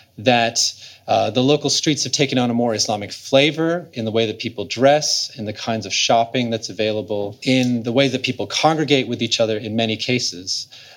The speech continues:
uh, but not a fully dominant, uh, form either. There's a lot of different types of people who live in Whitechapel. Yet at the same time, um, it's also the case that despite what may look like change in many ways,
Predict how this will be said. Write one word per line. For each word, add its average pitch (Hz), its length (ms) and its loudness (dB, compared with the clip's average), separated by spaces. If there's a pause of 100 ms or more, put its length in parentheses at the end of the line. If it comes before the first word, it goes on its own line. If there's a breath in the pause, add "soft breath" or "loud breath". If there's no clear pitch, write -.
uh, 95 200 -2
but 180 160 4
not 226 180 4
a 202 40 2
fully 156 320 0
dominant, 127 760 0 (100)
uh, 110 160 -4
form 107 320 -4
either. 95 200 -4
There's 104 220 -4
a - 40 -2
lot 123 220 2
of 110 80 -2
different 113 260 -4
types - 240 -4
of 95 60 -14
people 101 260 -10
who 101 100 -12
live 95 400 -6 (120)
in 95 360 -10
Whitechapel. 98 720 -6 (200)
Yet 185 180 6
at 214 80 -2
the 208 80 0
same 240 360 4
time, 135 720 2 (400 soft breath)
um, 123 300 2
it's - 200 -2
also 233 380 4
the 143 100 0
case - 680 0 (360 soft breath)
that 151 360 4
despite 202 760 2 (140)
what 160 240 2
may 160 200 2
look 226 360 0
like 113 240 2
change 107 380 -2
in 104 100 -4
many 95 220 -2
ways, 92 680 0